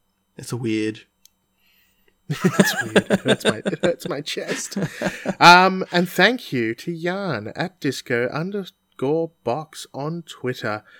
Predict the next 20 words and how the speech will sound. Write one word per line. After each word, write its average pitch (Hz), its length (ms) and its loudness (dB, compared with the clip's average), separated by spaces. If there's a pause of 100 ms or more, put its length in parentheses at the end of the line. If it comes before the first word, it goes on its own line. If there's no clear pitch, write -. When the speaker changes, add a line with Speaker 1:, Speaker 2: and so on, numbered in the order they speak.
(300)
Speaker 2:
for 143 160 -4
the 131 140 -2
brand 170 480 2
new 170 340 6
intro 135 580 4
and 117 140 -4
outro 113 680 -2
that 110 220 -2
you 110 440 -4 (240)
have 113 220 -6
heard 135 380 -2
earlier 135 520 0
and 123 200 -6
are 110 140 0
about 120 480 -4
to 120 140 -10
hear. 123 480 -4 (360)
So 117 200 -6
he 123 140 -10
has 135 520 -6